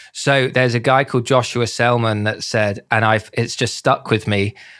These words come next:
Um, he quotes Amos five verse one, which is, "Woe to you who has become complacent." And then he said, "The great prayers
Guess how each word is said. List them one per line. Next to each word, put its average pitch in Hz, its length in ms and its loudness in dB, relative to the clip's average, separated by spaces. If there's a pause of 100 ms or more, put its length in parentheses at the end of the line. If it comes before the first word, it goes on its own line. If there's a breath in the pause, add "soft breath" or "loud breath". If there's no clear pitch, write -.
(160 loud breath)
Um, 113 200 2
he 117 140 0
quotes 123 360 0
Amos 135 480 0
five 120 340 2
verse 113 320 0
one, 110 400 2 (360)
which 120 280 0
is, 107 140 -4
"Woe 120 240 2
to 117 180 -2
you 107 260 2
who 104 180 2
has 104 120 0
become 107 440 0
complacent." 104 760 -2 (1160 loud breath)
And 113 220 0
then 131 120 4
he 139 100 2
said, 117 420 -2 (1400 soft breath)
"The 120 100 2
great 143 420 2
prayers 117 680 2